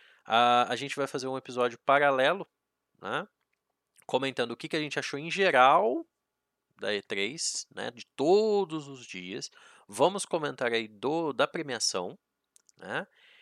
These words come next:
e vamos dar a nossa premiação, de certa forma, né, concordando ali ou não com o que foi, né, dado prêmios, tá. Mas a gente vai fazer isso de uma forma separada, até pra ficar um pouco mais resumido, um pouco mais organizado,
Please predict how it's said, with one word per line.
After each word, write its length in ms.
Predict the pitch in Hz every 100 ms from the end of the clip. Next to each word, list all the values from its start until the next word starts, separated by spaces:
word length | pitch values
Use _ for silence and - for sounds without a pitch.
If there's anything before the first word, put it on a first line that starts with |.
| _ _
e 180 | 151 190
vamos 440 | 180 185 208 -
dar 240 | 127 156 196
a 80 | 196
nossa 380 | 175 226 -
premiação, 600 | 240 233 240 - 160 143 139 _
de 60 | 127
certa 280 | - 135 160
forma, 380 | - 101 95 95 _
né, 220 | 117 170 - - - -
concordando 640 | - 170 180 185 147 160 165
ali 140 | 147
ou 80 | 156
não 200 | 127 139
com 160 | - 151
o 60 |
que 120 | - 156
foi, 400 | - 117 123 117
né, 340 | 104 117 123 _ _ _
dado 600 | _ 98 98 95 95 95 _ _ _ _ -
prêmios, 580 | 104 90 85 - - _ _ -
tá. 260 | - 120 151 _ - _
Mas 120 | 107
a 40 | 120
gente 120 | 120
vai 100 | 117
fazer 180 | 120 113
isso 100 | -
de 40 |
uma 120 | 107 107
forma 200 | 107 104
separada, 400 | - 143 165 165
até 120 | 165
pra 120 | -
ficar 200 | - -
um 60 | 139
pouco 240 | - -
mais 180 | 113 113
resumido, 440 | 113 104 101 104 104
um 20 |
pouco 280 | - - 98
mais 440 | 98 95 - - _ _ _ _ _
organizado, 880 | 95 98 95 98 92 87 - -